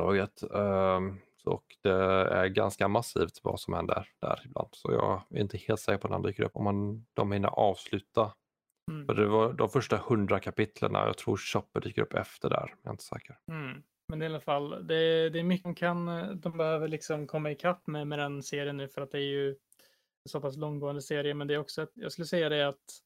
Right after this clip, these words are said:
Speaker 2: för en gång skulle det ett helt naturligt alternativ att välja att kolla på live action-varianten av den här om man känner att jag har inte tid för att läsa ikapp manga, jag har inte tid för att kolla i, ikapp animen. Ja, kolla då på,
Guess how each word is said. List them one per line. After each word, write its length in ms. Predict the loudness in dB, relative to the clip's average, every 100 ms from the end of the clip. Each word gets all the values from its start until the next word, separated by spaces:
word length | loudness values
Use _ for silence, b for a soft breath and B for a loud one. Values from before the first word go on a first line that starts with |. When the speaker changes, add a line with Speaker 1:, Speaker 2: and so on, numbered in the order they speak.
| -4
Speaker 2:
för 80 |
en 220 | 2 2 2
gång 140 | 0
skulle 260 | -4 -4 0
det 140 | 0
ett 240 | -2 -6 -16 -16 -20 _ -14
helt 380 | -4 -4 -4 -8
naturligt 420 | -8 -4 -4 -2
alternativ 580 | -4 -4 -8 -6 -6 -4
att 120 | -4
välja 340 | -4 -2 -2 -4
att 120 | -4
kolla 200 | -4 -4
på 340 | -4 -4 -2 0
live 240 | 0 0
action-varianten 880 | -2 -4 -6 -4 -2 -4 -4 -4 -2
av 180 | -2 -2
den 100 | -4
här 400 | -2 -2 -2 -4
om 100 | -6
man 160 | -6 -6
känner 300 | -6 -4 -2
att 160 | -4 -8 -6
jag 120 | 0
har 160 | 2 2
inte 200 | -2 -10
tid 420 | -8 -6 -6 -8
för 100 | -8
att 160 | -6
läsa 300 | -2 -2 -2
ikapp 280 | -6 -4 -4
manga, 340 | -2 -2 -2 -4
jag 80 |
har 20 | -6
inte 140 | -8
tid 220 | -10 -10
för 80 | -6
att 60 | -6 _
kolla 320 | -6 -2 -2
i, 140 | -2 -8 _ -18 -18
ikapp 340 | -6 -6 -4
animen. 400 | -4 -2 -4 -4
Ja, 340 | -2 -2 -2 -6 _
kolla 280 | -4 -2
då 120 | -2 -4
på, 380 | -6 -6 -4